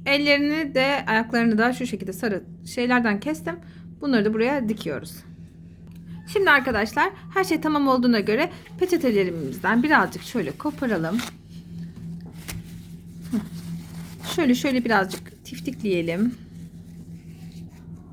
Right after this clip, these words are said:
Ve içine dediğim gibi poşet de koyabilirsiniz, elyaf da koyabilirsiniz. Ben bilerek peçete kullanıyorum. Hani herkesin evinde olur diye düşündüğüm için.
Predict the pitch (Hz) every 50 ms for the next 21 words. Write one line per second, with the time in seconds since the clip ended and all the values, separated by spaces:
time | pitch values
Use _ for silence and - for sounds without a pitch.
0 | - - - - - - - - - - - - - - - - - 294 294 269
1 | 294 294 - 285 247 240 240 269 254 262 254 247 214 196 202 208 - 262 254 -
2 | 285 262 262 - 262 - 277 269 262 247 240 262 262 262 269 262 254 - 214 220
3 | 220 226 240 247 247 - 277 254 - 277 269 262 254 262 262 269 - - - 269
4 | 269 269 262 - 294 302 330 - - - - - - - - - - - - 294
5 | 277 254 214 202 - - - 202 208 190 - 185 175 - 180 170 165 165 165 165
6 | 165 165 185 226 269 269 - - 226 214 220 240 269 240 240 247 - 220 214 214
7 | 208 - 220 208 202 190 180 170 170 196 247 254 - - - - - - - -
8 | - - - - - - - 220 226 233 220 214 208 196 185 180 190 185 - -
9 | 190 185 175 170 165 160 156 - - - 220 254 254